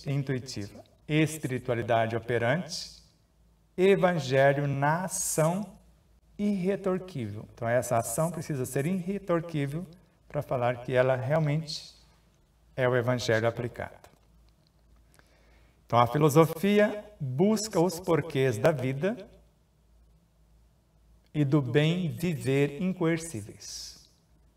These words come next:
Porque a vida, para nascer, morre, e para viver, mata. E viver, pura e simplesmente, é um fenômeno biológico. Viver bem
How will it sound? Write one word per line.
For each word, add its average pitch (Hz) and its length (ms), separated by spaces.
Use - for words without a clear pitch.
Porque 113 600
a 127 140
vida, 160 600
para 113 260
nascer, 143 520
morre, 120 580
e 147 100
para 127 280
viver, 135 440
mata. 117 480
E 190 140
viver, 180 600
pura 151 160
e 135 40
simplesmente, 170 580
é - 20
um 185 60
fenômeno 170 380
biológico. 156 760
Viver 151 640
bem 151 640